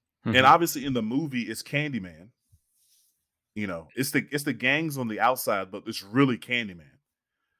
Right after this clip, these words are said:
Speaker 1: But she, she fears it. You can tell.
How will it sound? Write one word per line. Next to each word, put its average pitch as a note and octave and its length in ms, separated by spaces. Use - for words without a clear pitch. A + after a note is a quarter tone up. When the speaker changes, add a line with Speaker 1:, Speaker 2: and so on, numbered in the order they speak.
Speaker 1:
But A#2 280
she, C3 320
she C3+ 260
fears D#3 720
it. - 300
You A2 120
can G#2 160
tell. F2+ 400